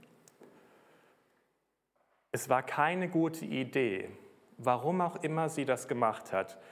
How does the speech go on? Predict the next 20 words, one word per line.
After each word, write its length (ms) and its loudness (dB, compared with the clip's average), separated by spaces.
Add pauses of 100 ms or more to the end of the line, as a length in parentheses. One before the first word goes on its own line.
(320)
sich 340 -2
in 160 -2
die 180 -2
Tricks 540 -2
und 180 -4
die 120 -4
Intrigen 520 -2
ihres 340 -2
Vaters 480 0
einbinden 640 -2
zu 140 -8
lassen. 420 -2 (3500)
Aber 180 4
die 100 -4
Geschichte 500 0
nimmt 220 -2
nicht 200 -4
nur 120 0
eine 200 -2
Wendung, 560 -2